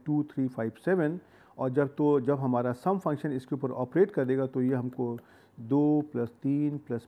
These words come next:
पाँच प्लस सात, इसकी जो वैल्यू है सेवनटीन, ये आपको दिखा देगा। और उसी तरीके से हमारे पास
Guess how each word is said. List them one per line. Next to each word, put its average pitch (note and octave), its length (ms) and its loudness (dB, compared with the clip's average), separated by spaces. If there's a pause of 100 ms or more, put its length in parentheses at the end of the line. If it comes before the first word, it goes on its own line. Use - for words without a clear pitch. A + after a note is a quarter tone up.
(100)
पाँच C3 320 0 (100)
प्लस A#2+ 160 -6
सात, A#2+ 300 -6 (100)
इसकी - 260 -8
जो D3+ 120 0
वैल्यू B2+ 320 0
है C3 220 -4 (760)
सेवनटीन, C3 460 -4
ये B2 260 -2
आपको F3+ 420 -4 (400)
दिखा - 280 -14
देगा। - 320 -14 (2000)
और D#3+ 320 10 (720)
उसी E4 200 8
तरीके F#3+ 400 6
से A3+ 180 -2
हमारे C#3 300 2
पास C#3+ 280 0